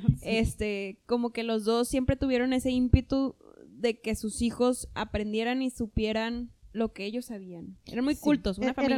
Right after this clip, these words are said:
Speaker 2: eran, es
Speaker 1: culta.
Speaker 2: muy culta, muy creativa, porque también la mamá Branislava Bogu-, Boguska,
Speaker 1: <laughs>
Speaker 2: la mamá, <laughs> era maestra y eventualmente hablaremos de ella, pero fue directora de una escuela para niñas,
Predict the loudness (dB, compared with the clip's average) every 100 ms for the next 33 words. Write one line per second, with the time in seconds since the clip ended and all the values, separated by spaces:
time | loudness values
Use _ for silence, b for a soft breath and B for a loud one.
0 | 0 4 4 6 2 6 6 8 6 6
1 | 4 2 -4 -6 -2 2 2 2 4 2
2 | 2 0 0 2 2 2 -2 -2 0 2
3 | 2 2 b b b -2 -2 -2 -2 0
4 | -2 -4 -8 0 2 4 4 2 -2 -2
5 | -2 -2 -6 -8 -12 -14 -14 -18 -20 -20
6 | _ -14 -12 -8 -8 -8 _ -6 -4 0
7 | -2 -2 -8 -8 _ _ _ _ 0 0
8 | 0 -4 -4 -10 -10 -8 -10 -8 -12 _
9 | -18 -10 -6 -4 0 0 0 -2 -2 2
10 | 4 6 6 8 10 10 8 4 4 -4
11 | -12 -12 -4 0 2 2 0 -2 -6 0
12 | 2 6 4 4 0 0 -2 -2 0 2
13 | 2 2 0 0 -2 -2 -4 -4 -2 -2
14 | -2 -2 -2 -2 -2 0 0 -2 0 0
15 | 2 2 2 0 2 2 6 6 6 2
16 | 2 0 -2